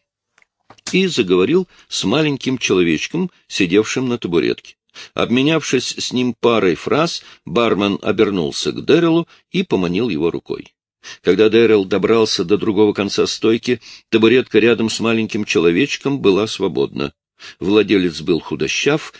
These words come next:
и очень белобрыс. Он напомнил Дэрилу фотографию молодого Трумана Капоти,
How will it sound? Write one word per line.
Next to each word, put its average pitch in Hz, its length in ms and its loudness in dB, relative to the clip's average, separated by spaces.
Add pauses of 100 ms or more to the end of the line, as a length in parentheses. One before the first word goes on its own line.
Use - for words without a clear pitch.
(160)
и 110 240 -2
очень 110 440 2
белобрыс. 80 760 0 (200)
Он 104 220 2
напомнил 92 540 0
Дэрилу 80 560 0 (180)
фотографию 92 680 0
молодого 92 540 2
Трумана 92 560 0
Капоти, - 560 -6